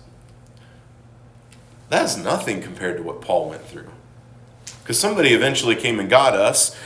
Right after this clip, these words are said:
and we trusted in that. Like, we knew that even if triple A doesn't come pick us up, somebody would come pick us up. Friends would come pick us up. Police would come pick us up. We weren't just gonna be stranded out there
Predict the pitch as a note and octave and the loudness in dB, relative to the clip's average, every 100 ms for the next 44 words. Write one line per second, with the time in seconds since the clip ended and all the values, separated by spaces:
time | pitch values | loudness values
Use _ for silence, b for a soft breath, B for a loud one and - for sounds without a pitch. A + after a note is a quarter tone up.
0 | B D3+ D#3+ E3+ - G3+ - - C#3+ F#2 | B 4 6 2 2 2 2 2 0 0
1 | E2+ D#2 C2+ C#3+ C#3 F3 D3+ G#3+ G#3+ C#3 | -4 -8 4 4 6 2 6 8 10 8
2 | A#2+ B B - F3 F#3 G#3+ A3 F#3 F#3 | 6 B B 4 6 6 4 6 6 4
3 | G3 F#3 E3+ E3+ D#3 C#3+ C3+ C#3 C3+ - | 2 2 6 6 8 6 6 0 0 0
4 | - F#2+ - G2 - - - D#3 D#3 C3 | 0 0 4 4 4 -4 4 4 6 4
5 | G#2+ G2+ G#2 G#2 G2 - - - D#2+ - | 4 2 0 -2 -2 -2 0 0 -2 -8
6 | B B B - E3 F3+ D#3 A#2 A#2+ A#2 | B B B -2 6 8 8 4 2 2
7 | C3 A#2+ A#2+ A2 G#2 - A2+ - - - | 2 2 2 0 0 6 6 4 -4 -18
8 | - D#3 F3 F3 - C3 A#2+ C3 B2 C3 | 4 8 8 6 2 0 -2 -2 0 -2
9 | A#2 G#2 - G#2+ - C#3 E3 E3 D3+ C3+ | 0 2 4 2 2 4 4 4 0 0
10 | E3 B2+ A2+ - - D#3+ E3+ D3 A#2 A2 | 0 2 2 0 2 6 6 6 6 6
11 | G#2 A2+ G#2 | 4 2 2